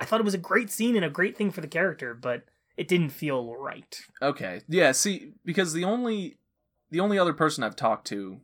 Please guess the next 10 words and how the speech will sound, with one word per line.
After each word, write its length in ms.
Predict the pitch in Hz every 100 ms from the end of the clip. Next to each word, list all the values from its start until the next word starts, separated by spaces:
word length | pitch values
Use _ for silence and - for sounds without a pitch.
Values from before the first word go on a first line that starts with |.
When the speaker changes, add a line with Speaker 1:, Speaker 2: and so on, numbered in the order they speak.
| _
Speaker 2:
uh, 340 | 98 95 90 87 - -
at, 180 | 76 -
at 160 | 98 107
length 340 | 107 101 -
about 280 | 98 95 95
this 140 | 101
movie, 460 | 107 107 104 98 95 - - _ _ _ _ _ _ -
she 320 | - 185 175
also 640 | 131 131 143 131 123 117 117 _
said 580 | - - 123 117 110 107